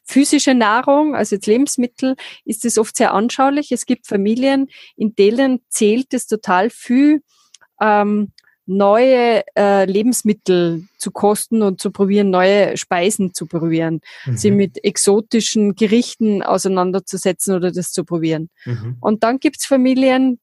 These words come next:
Speaker 1: die da sehr ängstlich sind, die sagen, „Na, das kenne ich nicht, das esse ich nicht.“ Ähm, und, und das Gleiche gibt's natürlich auch auf einer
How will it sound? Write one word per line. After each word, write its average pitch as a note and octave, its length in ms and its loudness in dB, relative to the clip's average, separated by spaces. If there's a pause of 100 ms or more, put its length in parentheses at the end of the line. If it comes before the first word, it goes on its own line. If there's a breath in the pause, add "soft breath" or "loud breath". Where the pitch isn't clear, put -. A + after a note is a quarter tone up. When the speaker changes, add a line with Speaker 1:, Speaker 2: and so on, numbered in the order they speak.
Speaker 1:
die B3 80 0
da A3+ 140 0
sehr F#3+ 240 0
ängstlich C4 500 -4
sind, A3+ 400 -2 (460 soft breath)
die A3 80 -2
sagen, G#3 360 0
„Na, A#3+ 600 2
das - 180 -6
kenne A#3+ 280 0
ich A#3 40 2
nicht, A3+ 240 -2
das G3 140 -4
esse B3 300 -2
ich A#3 40 2
nicht.“ A3 380 -2 (440 loud breath)
Ähm, G#3 600 2 (240)
und, G#3+ 360 -2 (200)
und G#3 260 -4 (300)
das A3 180 -2
Gleiche A#3 380 0
gibt's - 280 -4
natürlich C4 560 2
auch A3+ 260 4
auf G#3+ 180 -2
einer G#3 580 0